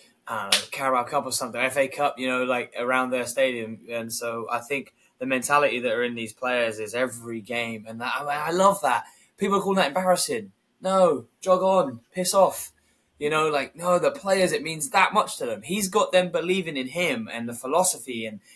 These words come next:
his, his ability to make them better, he, they're believing in it so much that after a, after a difficult game at the Emirates, they wanna parade their families around. They wanna do a victory lap.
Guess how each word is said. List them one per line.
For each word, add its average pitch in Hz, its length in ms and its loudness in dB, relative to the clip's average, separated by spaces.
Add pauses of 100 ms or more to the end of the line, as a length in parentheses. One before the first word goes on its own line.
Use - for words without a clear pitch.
(120)
his, 127 260 -6 (180)
his 127 280 -6 (340)
ability 180 580 0
to 151 140 -2
make 139 300 -4
them 180 220 4
better, 151 520 0 (420)
he, 170 200 -8
they're 180 180 6
believing 196 400 2
in 151 100 -2
it 123 120 -4
so 277 400 4
much 277 640 0 (220)
that - 120 -2
after 180 420 8
a, 147 100 0 (220)
after 160 220 2
a 131 40 -8
difficult 170 400 -6
game 147 220 0
at 113 60 -6
the 135 80 -2
Emirates, 127 380 -4
they 127 140 -4
wanna 127 200 -4
parade 123 320 -4
their 117 120 -6
families 113 360 -8
around. 107 140 -8
They 120 80 -6
wanna 123 200 -6
do 123 100 -2
a 117 80 -2
victory 107 340 -12
lap. 85 200 -14